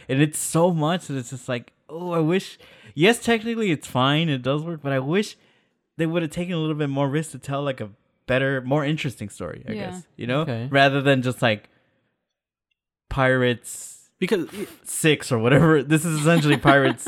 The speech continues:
Speaker 4: <laughs>
Speaker 1: eight or
Speaker 4: Yeah, 'cause
Speaker 1: whatever.
Speaker 4: they're still on a boat that's
Speaker 1: Yeah,
Speaker 4: cursed.
Speaker 1: uh,
Speaker 4: Well,
Speaker 1: like,
Speaker 4: not necessarily,
Speaker 1: literally.
Speaker 4: but, yeah,
Speaker 1: It's,
Speaker 4: oh,
Speaker 1: it's literally the same plot as,
Speaker 4: yeah, it's,
Speaker 1: as the Pirates movie.
Speaker 4: it's the same curse.
Speaker 1: Yeah.
Speaker 4: Like, there's, in, in this one, it's the jungle that need, that holds the curse,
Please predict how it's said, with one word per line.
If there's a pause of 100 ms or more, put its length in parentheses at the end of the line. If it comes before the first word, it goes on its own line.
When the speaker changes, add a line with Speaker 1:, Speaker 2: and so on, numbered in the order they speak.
Speaker 4:
<laughs>
Speaker 1:
eight
or
Speaker 4:
Yeah,
'cause
Speaker 1:
whatever.
Speaker 4:
they're
still
on
a
boat
that's
Speaker 1:
Yeah, (160)
Speaker 4:
cursed.
Speaker 1:
uh, (260)
Speaker 4:
Well,
Speaker 1:
like,
Speaker 4:
not
necessarily,
Speaker 1:
literally.
Speaker 4:
but, (300)
yeah,
Speaker 1:
It's,
Speaker 4:
oh,
Speaker 1:
it's
literally
the
same
plot
as,
Speaker 4:
yeah,
it's,
Speaker 1:
as
the
Pirates
movie.
Speaker 4:
it's
the
same
curse.
Speaker 1:
Yeah.
Speaker 4:
Like,
there's, (320)
in, (240)
in
this
one,
it's
the
jungle
that
need,
that
holds
the
curse,